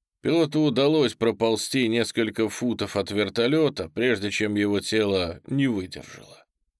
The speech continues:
Дитрих и Лаура повернулись и пошли через лабиринт разбитых машин и трупов.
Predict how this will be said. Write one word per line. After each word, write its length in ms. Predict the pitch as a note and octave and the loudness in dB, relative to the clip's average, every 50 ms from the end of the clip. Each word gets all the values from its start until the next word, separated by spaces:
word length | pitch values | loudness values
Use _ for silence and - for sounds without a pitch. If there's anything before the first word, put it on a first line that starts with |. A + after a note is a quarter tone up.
| _ _ _ | _ _ _
Дитрих 540 | - - A2+ C3+ F3+ F3 D3+ D3+ C#3+ B2+ - | -10 -6 -2 -2 -2 -2 0 -2 -2 0 0
и 40 | B2+ | 0
Лаура 440 | A#2+ A#2 A#2 B2 D3 D3 C3+ B2+ A2+ | 2 2 4 2 2 2 2 0 0
повернулись 720 | G2 A2 G#2+ G#2 G#2+ A2 A2+ C3 C#3 C3+ B2 A#2 G#2 - | 2 0 2 2 2 0 0 0 0 0 2 0 0 0
и 60 | G#2+ | -4
пошли 500 | E2 - G2 G2 - - A2 A2 A2+ A2+ | -4 -2 -2 -2 -2 -2 -2 0 0 0
через 400 | G2+ - - G2+ F#2+ F#2+ F#2 F2 | 0 0 -2 0 0 0 0 0
лабиринт 560 | F#2+ G2 F#2 F2+ F#2+ G2 G2+ G#2+ G#2+ G2 G2 G#2 | 0 -2 0 0 0 0 2 2 0 0 -2 0
разбитых 640 | F#2+ F#2+ F#2 F2 E2+ G#2 G#2 - - F#2+ - - | 0 0 0 -2 -2 -4 -4 -2 -4 -6 -6 -6
машин 420 | F#2+ G2 F#2+ - - - A2+ A2 | -6 -6 -6 -6 -4 -4 -4 -4
и 220 | G#2+ - - G2+ G2 | -4 -4 -6 -8 -8
трупов. 680 | G2 - F#2 F2 E2 - - - - - - - - | -6 -8 -8 -8 -8 -10 -14 -18 -20 -20 -20 -20 -20